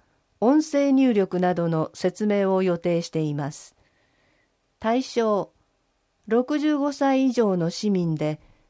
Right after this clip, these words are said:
スマートフォンを持っていない人。定員、各会場二十人、申し込み順。費用、無料。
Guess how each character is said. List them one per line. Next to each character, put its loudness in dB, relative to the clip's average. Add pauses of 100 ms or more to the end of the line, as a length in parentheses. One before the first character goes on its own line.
ス -6
マ 2
ー -6
ト 2
フ -2
ォ 2
ン 0
を 0
持 0
っ -2
て -4
い 0
な -2
い -6
人。 -8 (1160)
定 2
員、 0 (520)
各 -2
会 -2
場 0
二 0
十 0
人、 -2 (260)
申 0
し -12
込 -4
み -4
順。 -6 (880)
費 -2
用、 -2 (440)
無 0
料。 0